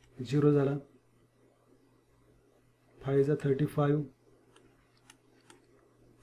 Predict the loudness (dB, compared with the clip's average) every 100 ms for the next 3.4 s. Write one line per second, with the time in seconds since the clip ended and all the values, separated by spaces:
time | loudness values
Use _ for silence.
0 | -12 -8 -2 -2 -2 -2 0 -2 -6 _
1 | _ _ -12 -4 0 2 2 0 -4 -14
2 | -20 _ _ _ _ _ _ -20 -10 -2
3 | 0 2 0 -2